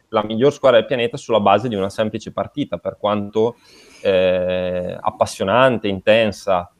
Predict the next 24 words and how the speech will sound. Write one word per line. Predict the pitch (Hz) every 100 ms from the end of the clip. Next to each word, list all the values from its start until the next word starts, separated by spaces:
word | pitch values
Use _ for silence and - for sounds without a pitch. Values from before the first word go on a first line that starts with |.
| _ _ _
eh, | 101 92 90 101 101 -
di | 120 110
elevato | 117 104 120 120 120
livello | 104 110 101
tecnico. | 104 98 95 90 92 90 _ _ - _ _ _ _ -
E | - 131 113 113 135 - _ _ _ _ _
Hanot | 165 185 175 220
non | 131 127
solo | 127 196 196 147 - - _ _
critica, | - 139 147 131 - 110 104 98
eh, | 98 95 92 95
gli | 113
inglesi, | 127 107 123 127 143 185
e | - 98
probabilmente | - 101 104 104 95 98
non | 104 95
aspettava, | 95 - 101 107 92 92 95
non | 104
aspettava | 110 - 120 117 127
altro, | 151 101 98 135 170 - _ _ _ _
ma | 120 147 190 -
rilancia, | 143 135 185 131 107 104 95 -
eh, | - 107 98 95 95 95 90
scrivendo: | - 147 143 143 113 107 101 95